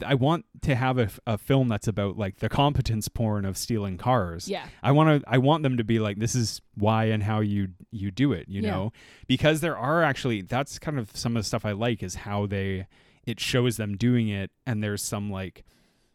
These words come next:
Speaker 1: a little bit of talk about how it's done and things. And, like, but every time they do it, there's something unique, right?
Speaker 2: Yeah.
Speaker 1: Like the keys, the laser cut keys, and then there's scenes of,
Speaker 2: <laughs>
Speaker 1: like,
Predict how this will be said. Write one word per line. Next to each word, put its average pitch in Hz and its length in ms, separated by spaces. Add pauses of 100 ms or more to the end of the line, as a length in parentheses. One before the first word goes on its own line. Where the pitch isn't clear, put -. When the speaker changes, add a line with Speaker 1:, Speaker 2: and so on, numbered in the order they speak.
(280)
Speaker 1:
a 120 100
little 147 400
bit 127 140
of 117 120
talk 107 360
about 98 280
how 101 180
it's - 180
done 185 280
and 123 160
things. 147 420 (720)
And, 123 120
like, 113 200 (120)
but 147 180
every 156 220
time 156 180
they 131 140
do 151 160
it, 117 180
there's 110 160
something 131 240
unique, 127 460
right? 92 400
Speaker 2:
Yeah. 196 340
Speaker 1:
Like 113 160
the 120 80
keys, 143 540
the 113 100
laser 127 300
cut - 180
keys, 117 400
and 120 140
then 127 160
there's 117 180
scenes 143 360
of, 120 180
Speaker 2:
<laughs> - 0
Speaker 1:
like, 117 180